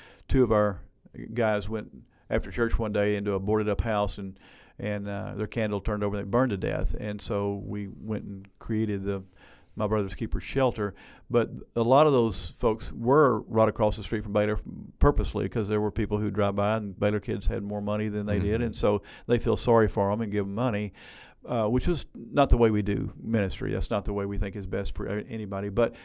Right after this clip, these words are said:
Speaker 1: but we do, uh, train them, and part of that education you were talking about is how do we, uh,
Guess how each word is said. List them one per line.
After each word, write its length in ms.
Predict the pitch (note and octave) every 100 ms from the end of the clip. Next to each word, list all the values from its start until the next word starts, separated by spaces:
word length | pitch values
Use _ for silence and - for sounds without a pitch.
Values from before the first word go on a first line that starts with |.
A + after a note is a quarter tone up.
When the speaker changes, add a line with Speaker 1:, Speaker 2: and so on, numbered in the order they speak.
| -
Speaker 1:
but 120 | - A#2+
we 180 | B2
do, 360 | A2+ A#2 A2 G#2 G2+ -
uh, 260 | G2+ G2+ G#2 -
train 280 | - B2+ A2+
them, 280 | G#2+ G#2 A2+
and 260 | G2+ -
part 120 | -
of 40 | G2+
that 100 | G#2
education 500 | G#2 F#2+ A2+ G#2+ G#2
you 100 | G2+
were 80 | G2+
talking 300 | - A#2 A2
about 240 | F#2+ G2
is 200 | G2+ G2
how 120 | A#2 G#2+
do 80 | G#2
we, 220 | G#2 F#2+ - - - _ -
uh, 120 | G#2+